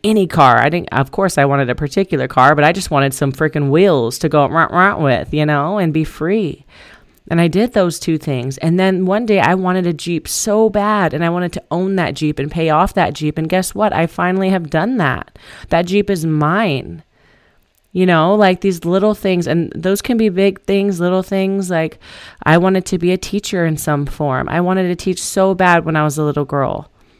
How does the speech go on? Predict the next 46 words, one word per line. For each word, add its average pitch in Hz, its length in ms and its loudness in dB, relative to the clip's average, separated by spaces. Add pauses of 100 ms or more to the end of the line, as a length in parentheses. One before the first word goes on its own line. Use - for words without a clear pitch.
(220)
you 170 140 -2
know, 160 300 2
like, 175 240 4
and 175 120 2
now 165 180 4
I 175 120 2
educate, 180 720 -2 (140)
now 151 240 0
I 160 100 2
coach, 196 540 -2
now 160 140 0
I 156 80 -2
teach 170 240 -6
on 175 120 -2
campus. 175 520 -4
Like, 165 160 -2
what 175 140 2
is 196 120 0
it 202 140 -2
that 170 160 2
you 180 260 0
do 160 460 0 (360)
that 180 180 2
you 175 200 4
wanted 175 340 2
to 160 120 -8
do, 156 520 -6
you 175 160 0
know, 170 380 0 (760)
complete, 170 440 0
accomplish, 156 760 -2
move 160 220 -2
through 151 320 2
when 151 160 0
you 151 80 0
were 147 100 2
a 143 60 2
little 139 240 0
girl, 135 460 -4 (720)
right? 170 320 2
Like, 170 280 0 (600)
put 202 160 2
yourself 185 640 2
in 175 200 -2
that - 160 -4
position 165 680 -4